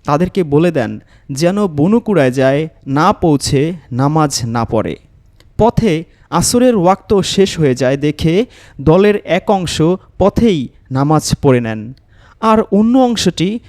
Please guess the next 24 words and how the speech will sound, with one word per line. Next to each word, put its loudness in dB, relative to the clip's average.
বনু 2
কুরাইজায় 0
পৌঁছে 0
মাগরিব 0
ও 0
আসর -2
একসঙ্গে -2
পড়ে -2
নেন। -6
পরে 4
আল্লাহ 0
রাসূলের 0
সামনে -2
এসে 0
একথা 0
বর্ণনা 0
করা 2
হলে 0
তিনি 0
নীরব 2
থাকেন, -6
অর্থাৎ 0
নীরব 2
থেকে -2